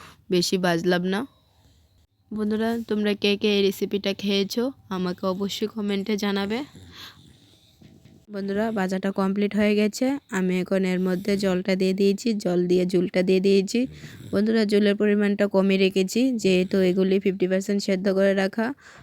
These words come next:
আমি তার জন্য ঝোলের পরিমাণটা কমিয়ে রেখেছি। দেখো বন্ধুরা, ঝোলটা ফুটে গেছে। আমি এখন এর মধ্যে ধনেপাতা কুচিটা দিয়ে দেব।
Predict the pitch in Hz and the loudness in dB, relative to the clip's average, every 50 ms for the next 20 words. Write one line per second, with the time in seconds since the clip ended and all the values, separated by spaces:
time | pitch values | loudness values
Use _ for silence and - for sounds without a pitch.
0 | - - - - - - - - - - _ _ - 208 185 170 170 170 170 175 | -20 -20 -20 -20 -20 -20 -20 -20 -20 -20 _ _ -6 -4 -2 0 0 0 -2 -2
1 | 185 - 175 165 170 175 - 185 202 202 190 196 185 - 185 180 180 190 190 180 | -2 0 0 0 2 0 0 -2 0 0 -2 -2 0 0 0 2 2 2 2 0
2 | 185 185 180 185 190 196 196 196 185 180 185 180 175 180 175 - 190 190 - - | 0 0 0 0 0 -2 0 0 0 0 0 2 0 0 0 0 -2 -2 -2 -2
3 | 226 254 277 - - - - _ _ - 185 175 185 190 180 180 180 180 180 185 | -2 -2 -2 -4 -10 -20 -20 _ _ -4 -2 0 0 0 0 0 0 0 0 2
4 | 202 220 196 196 180 180 190 180 180 - 196 190 - 185 185 185 185 185 185 - | 2 0 0 0 0 0 0 0 -2 -2 -4 -2 0 0 0 2 0 0 0 0
5 | 214 220 277 - _ - - - - - - - - 196 190 202 202 196 196 196 | -2 -2 -2 -4 _ -20 -20 -20 -20 -20 -18 -10 -6 -2 0 2 2 2 2 2
6 | - 214 196 185 185 185 185 180 185 180 190 180 185 180 180 180 185 175 180 190 | 2 2 2 2 2 2 2 2 2 2 2 2 2 2 0 0 0 -2 0 0
7 | 180 180 - 175 180 - 180 185 190 180 175 180 180 180 185 180 185 | 0 0 0 0 0 0 0 0 0 2 2 2 2 4 2 2 2